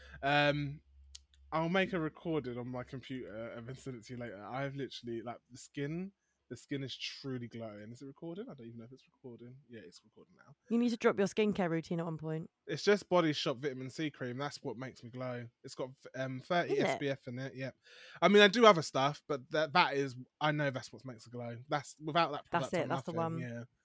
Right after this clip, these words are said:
Speaker 1: But I, I
Speaker 2: Yeah.
Speaker 1: recommend, it's eighteen pounds, a hundred mils. It's quite expensive, but it does the job, and I get it every year.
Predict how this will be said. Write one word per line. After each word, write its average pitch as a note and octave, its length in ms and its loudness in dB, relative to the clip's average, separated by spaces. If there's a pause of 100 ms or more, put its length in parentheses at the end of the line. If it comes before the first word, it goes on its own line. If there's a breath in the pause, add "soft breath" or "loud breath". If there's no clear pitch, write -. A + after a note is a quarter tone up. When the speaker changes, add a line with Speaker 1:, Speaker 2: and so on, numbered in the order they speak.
(380)
Speaker 1:
But C3+ 60 0
I, C3 140 2
I C#3 60 2
Speaker 2:
Yeah. C3+ 120 0
Speaker 1:
recommend, C#3 300 -2
it's F3 100 -8
eighteen F3+ 400 2
pounds, C#3 320 0
a C3 60 -4
hundred C3+ 280 -4
mils. A#2+ 360 -4
It's - 100 -12
quite - 200 -8
expensive, A2+ 600 -12
but A2 140 -10
it A2 100 -14
does A#2 200 -10
the A2+ 60 -20
job, A2 280 -10 (400 soft breath)
and A#2+ 100 -8
I A2+ 60 -6
get A2 180 -8
it G#2 100 -10
every A2 220 -12
year. A2 300 -10